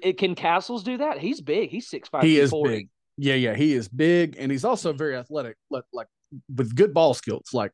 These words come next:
Speaker 2: can make a play on the ball when it's in the air.
Speaker 1: Mm-hmm.
Speaker 2: Man, I don't, I don't know. You know, I just,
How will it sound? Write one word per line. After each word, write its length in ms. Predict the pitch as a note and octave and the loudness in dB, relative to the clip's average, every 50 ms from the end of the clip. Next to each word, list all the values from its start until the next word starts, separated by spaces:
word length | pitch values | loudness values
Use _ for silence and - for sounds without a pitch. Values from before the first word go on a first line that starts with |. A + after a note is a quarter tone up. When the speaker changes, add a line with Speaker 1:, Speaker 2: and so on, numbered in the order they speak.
| _ _ _ _ _ _ _ _ _ | _ _ _ _ _ _ _ _ _
Speaker 2:
can 120 | - C#3 C#3+ | 0 2 4
make 140 | E3 E3+ | 4 2
a 40 | - | 0
play 160 | B2+ D#3 D#3 D3+ | 2 2 2 4
on 120 | C#3 C3+ | 4 2
the 60 | B2+ | 0
ball 260 | A2+ C3 C3 B2 A#2 A2+ | -2 0 0 0 -2 -2
when 100 | A#2 A2+ | -6 -8
it's 100 | A2 - | -10 -12
in 80 | A2 | -10
the 80 | G#2+ A2 | -8 -8
air. 260 | A2+ G#2 F#2+ - - - - - - - - - - | -8 -8 -8 -10 -12 -16 -20 -20 -20 -20 -20 -20 -20
Speaker 1:
Mm-hmm. 420 | - - E2 - _ _ _ - - | -20 -20 -20 -20 _ _ _ 0 2
Speaker 2:
Man, 140 | E3+ E3+ C#3 | 4 4 4
I 100 | B2 D#3 | 4 2
don't, 120 | D3+ - - | 0 -2 -4
I 80 | A2+ C3+ | -4 -2
don't 160 | D3+ C#3+ - | -2 -2 0
know. 360 | D3+ F3 F#3+ D#3+ B2 G2 - - | 2 4 4 4 4 2 -4 -6
You 100 | B2+ C3 | -6 -4
know, 120 | C3 C#3 | 0 0
I 100 | D3 D#3 C#3+ | 0 0 0
just, 300 | B2+ D3 C#3 - - | -2 -6 -10 -10 -14